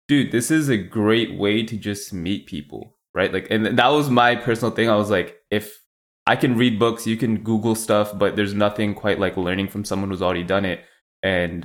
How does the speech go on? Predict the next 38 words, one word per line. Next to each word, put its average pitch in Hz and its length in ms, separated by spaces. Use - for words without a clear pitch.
um, 90 320
it's 110 200
hard 127 260
to 120 80
just 107 180
kinda 98 160
reach 98 240
out 101 120
and 95 100
be 98 60
like, 85 160
"Hey, 127 180
can 117 180
you 120 80
teach 117 260
me 107 80
stuff?" - 380
Right? 95 160
Like, 92 240
or 87 440
I 98 160
think 110 220
back 110 200
in 110 60
the 101 80
day, 104 280
it 101 60
was 95 120
kinda 107 240
like, 87 400
um, 80 580
y-, 90 140
you 101 160
know, 98 80
you'd 95 180
reach 104 240
out 101 180
to, 90 360